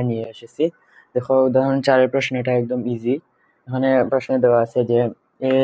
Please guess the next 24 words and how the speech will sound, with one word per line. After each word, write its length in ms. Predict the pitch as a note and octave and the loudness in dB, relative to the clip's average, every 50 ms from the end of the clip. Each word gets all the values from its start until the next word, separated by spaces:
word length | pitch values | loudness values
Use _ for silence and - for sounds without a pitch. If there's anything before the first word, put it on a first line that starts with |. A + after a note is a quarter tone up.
| C3+ C3 | 2 2
বি, 200 | A#2+ B2+ B2+ B2+ B2+ B2+ B2+ | 2 4 4 4 4 4 2
সি 200 | B2+ - B2 A#2+ A#2 | 2 0 2 2 2
সমকোণী 480 | A#2 - B2 A#2+ A#2 A#2 - B2 B2 B2 | 2 0 0 0 -2 0 0 0 0 0
ত্রিভুজের 480 | B2 C3 C3 A#2+ A#2 A#2+ A2+ A#2+ A#2 A#2 | 2 2 2 2 2 0 -2 -2 -2 0
কোণ 260 | - - C3 C3 C3 C3 C3 B2+ | 0 2 2 2 4 2 2 2
বি 140 | A#2+ B2 B2 B2 | 4 4 4 4
কোণটি 360 | B2 - C3+ C3 C3 B2+ C3 C3 | 2 2 0 0 0 0 0 -2
সমকোণ 520 | B2+ - B2 A#2 A#2 A#2 - - A2 G#2+ G#2 G#2 _ _ _ _ _ _ _ _ _ _ _ - | -2 -4 -6 -6 -6 -6 -6 -6 -8 -10 -10 -12 _ _ _ _ _ _ _ _ _ _ _ -12
হলে, 360 | B2 A#2+ A#2+ B2+ B2 A#2+ A#2+ B2+ C3+ - _ _ _ _ _ _ - | -6 -2 0 2 4 4 4 2 0 -4 _ _ _ _ _ _ 2
ট্যান 240 | D3+ D3 D3 D3+ D3+ - - - | 4 4 4 4 2 0 0 2
এ 120 | B2+ B2+ B2+ A#2+ B2 - - - A#2+ G#2 - - - - | 4 4 4 4 2 -2 -4 -4 -4 -4 -6 -6 -4 -4
equal 300 | C3 B2+ C#3 C3+ C3 C3 B2+ B2+ B2+ B2 | -2 2 4 4 6 6 6 6 4 4
one 120 | A#2+ B2 B2 | 2 0 -2
হলে 360 | A2 G2+ A2+ A#2+ A2+ A#2 A#2+ A#2+ B2 B2 - _ | -4 -4 -6 -4 -2 -2 -2 -2 -4 -6 -12 _
টু 120 | - C#3+ C3+ C3+ C3+ C3 | -4 -2 0 0 0 -2
sin 240 | C3 C3 A#2+ A#2+ A#2 A2+ - A#2+ B2 | -2 -4 -4 -4 -4 -6 -6 -8 -8
A 20 | B2+ C3 - _ _ _ _ _ | -8 -8 -12 _ _ _ _ _
cos 180 | - B2+ B2 B2 - - | -2 -2 -2 -2 0 2
A 100 | B2+ B2 A#2+ - | 4 4 4 2
equal 300 | B2 B2 - A#2+ A#2 A#2+ A#2+ B2 | 0 -2 0 0 2 2 4 2
one 200 | A#2+ A#2 A#2 A#2 - | 2 0 0 -2 -2
এর 140 | A#2+ A#2+ A#2+ | 0 0 0
স-, 340 | - - B2+ B2 A#2+ G#2 - | 0 0 2 2 2 2 0
সত্যতা 420 | - C3+ B2+ C3 B2 A#2+ - C#3 | 0 -2 -2 0 -2 -2 -2 -2